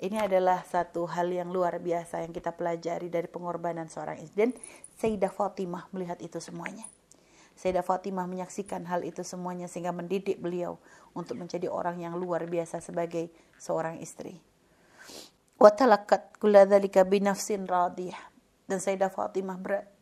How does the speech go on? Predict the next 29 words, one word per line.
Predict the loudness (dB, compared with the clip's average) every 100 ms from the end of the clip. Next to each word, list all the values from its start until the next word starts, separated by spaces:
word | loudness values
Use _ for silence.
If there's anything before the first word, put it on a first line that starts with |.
| _
ditinggal | -8 -6 -2 -2
ibundanya | -2 -6 -4 -4 -6 -4
berat. | -4 -4
Beliau | -2 -2 0
adalah | 0
orang | 0 0 -2
yang |
sangat | -2 -2 -2 -6
dekat | -6 -6 -6
dengan | -8 -10
ibundanya, | -8 -8 -8 -10 -10 -14 _ _ _ _ _
sangat | -2 -2 0 -4
dicintai | -6 -10 -8 -8 -4 0 2 0
dan | -2 -4
sangat | -4 -4 -4 -6
mencintai | -8 -8 -8 -4 0 2 0 -4
ibundanya. | -6 -6 -6 -8 -8 -10 -14 _ _ -20 -20 _ -6
Akan | -2
tetapi, | -2 0 0 0 -4 -6 -10 _ _ _ _ _ _ _ _ _ _ _ _ _ _ _
jika | -10 -6
itu | -4 -4
adalah | -4 -4
ketentuan | -4 -4 -6 -4 -6 -4
Allah, | -8 -6 -6 -8 -12
maka | -12 -10 -10 -10 -16 _ _ _ _
tidak | -10 -8 -8
bisa | -10 -10
kita | -10 -10
melawannya. | -10 -6 -6 -4 -6 -8 -16